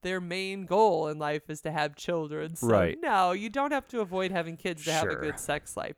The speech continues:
Speaker 1: uh,
Speaker 2: It
Speaker 1: but you do need to change some expectations. <laughs>
Speaker 2: Right. So the first thing is just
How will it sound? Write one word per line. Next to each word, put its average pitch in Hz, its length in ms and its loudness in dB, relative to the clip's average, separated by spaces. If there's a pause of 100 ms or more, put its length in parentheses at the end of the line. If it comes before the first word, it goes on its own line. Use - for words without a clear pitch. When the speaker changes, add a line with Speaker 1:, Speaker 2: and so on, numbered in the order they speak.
Speaker 1:
uh, - 60 -2
Speaker 2:
It 165 100 -6
Speaker 1:
but 190 180 0
you 196 160 -8
do 214 300 -4
need 226 180 -6
to - 60 -18
change 180 400 -6
some 165 160 -8
expectations. - 880 -12 (140)
<laughs> 160 100 -8
Speaker 2:
Right. 104 440 0
So 135 380 6
the 127 140 0
first 165 240 6
thing 117 160 4
is 117 160 0
just 113 240 -4